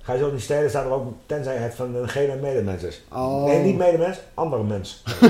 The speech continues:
Speaker 2: <laughs> Den andere mens.
Speaker 1: Dan zegt: "Gij zult geen valse getuigenis spreken tegen uw
Speaker 2: Er zijn er meer
Speaker 1: naaste."
Speaker 2: dan tien.
Speaker 1: Ja, nee, nee, maar sommige zijn echt één, maar die zijn heel lang.
Speaker 2: Oh.
Speaker 1: "Gij zult geen valse getuigenis spreken tegen uw naaste."
Speaker 2: Er zijn ook geen tien geboden.
Speaker 1: Ja,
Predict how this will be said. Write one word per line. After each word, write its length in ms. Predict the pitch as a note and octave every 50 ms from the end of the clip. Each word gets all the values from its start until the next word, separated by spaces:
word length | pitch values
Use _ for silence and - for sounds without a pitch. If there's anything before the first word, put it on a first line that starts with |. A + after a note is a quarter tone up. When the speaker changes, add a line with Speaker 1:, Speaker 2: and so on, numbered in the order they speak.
| - - G#3+ - -
Speaker 2:
<laughs> 580 | - - - - - - - - - - - -
Den 200 | - D3+ F3 F3
andere 280 | E3+ F#3+ A3 A3+ F3+ F3
mens. 600 | F3 D3 D3+ D#3+ D#3+ C3+ - A2+ - - - - - - - - _ - - - - - - - - - -
Speaker 1:
Dan 140 | - D3 D3
zegt: 160 | A2 D3 A#2
"Gij 100 | E3 D#3+
zult 160 | - F3 -
geen 100 | - D3+
valse 300 | - - F3 D#3 C3+ G#2+
getuigenis 460 | G#2+ A#2 - F#3 F3+ E3+ C3+ C#3 B2+ G#2+
spreken 260 | - D3+ C3+ A#2+ A2
tegen 120 | A2 A2+ G#2
uw 40 | G2
Speaker 2:
Er 60 | -
zijn 120 | G#3+ F#3+
er 60 | F#3
meer 140 | A3+ C#4 D4
Speaker 1:
naaste." 160 | C4 A#3 - - G#3+
Speaker 2:
dan 20 | F#3+ D#3+
tien. 120 | - - - - - - _ _ _ _ - _ _ -
Speaker 1:
Ja, 280 | - G2 G#2 A2 A2 G#2
nee, 220 | G2+ G2+ G#2+ G2+ F2+ D#2 D2
nee, 240 | F2 A#2+ C#3+ E3 E3+
maar 140 | E3 D#3 C3+
sommige 260 | A#2 D3+ C#3+ C3 C3
zijn 160 | C3 B2 B2+
echt 160 | A#2+ E2 G2+ F#2+
één, 200 | F#2 A2 G2+ E2
maar 100 | D2+ E2
die 100 | F#2+ F#2+
zijn 120 | G2 G2
heel 100 | G2 G#2
lang. 140 | G#2 F#2+ D#2+ - - - _ _ -
Speaker 2:
Oh. 180 | - - G3+ G3+ F3 - - - - - - - _ -
Speaker 1:
"Gij 120 | - B2
zult 140 | C#3 D#3+ A2+
geen 180 | A2+ C#3 B2+
valse 260 | G#2+ D3 D#3 C#3+ G#2+ G2
getuigenis 400 | A2 - E3 D3 C3+ B2+ A#2+ G2+
spreken 260 | - C3+ B2+ A#2 A2
tegen 160 | B2 G#2+ A2
uw 80 | G#2 G#2
naaste." 360 | A2 C3+ D3+ E3 E3 - A3+
Speaker 2:
Er 320 | A3+ E3+ - - - - C#3+
zijn 140 | C3+ C3 C3
ook 80 | C#3
geen 120 | - E3+ -
tien 200 | - F#3 F#3 E3
geboden. 380 | E3+ F3 G3 G3 F3+ C#3 A#2+ - - - - -
Speaker 1:
Ja, 320 | D3 - - B1+ C2+ C2+